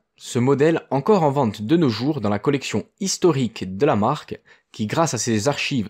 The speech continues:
arrive à produire les anciens modèles de la maison et sont donc disponibles sous cette collection. Comme avec la triple calendrier mille neuf cent quarante-deux et la corne de vache dix-neuf cent cinquante-cinq. Ce qui est bien avec ces modèles, c'est que l'on a toutes les infos dans le nom.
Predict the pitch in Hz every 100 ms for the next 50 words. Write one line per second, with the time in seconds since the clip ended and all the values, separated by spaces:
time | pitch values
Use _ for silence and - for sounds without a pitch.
0 | _ 107 143 123 101 - 101 131 131 104
1 | 98 110 139 165 143 104 107 95 98 139
2 | 143 104 120 156 _ _ _ _ 107 -
3 | 131 160 - 107 156 - 135 117 143 98
4 | - 123 - 151 - 147 117 - 71 -
5 | _ _ _ 175 175 139 - 113 139 123
6 | 104 - 170 - 98 - 165 156 147 143
7 | 131 98 123 170 165 - 151 151 117 104
8 | 98 123 - _ 110 101 - - 151 139
9 | 120 110 127 131 - 107 156 135 131 -
10 | 151 - 139 110 - 80 _ - _ _
11 | _ _ _ - 113 - 117 135 180 127
12 | 113 147 120 104 135 123 - - 131 117
13 | - 190 170 151 147 180 147 127 90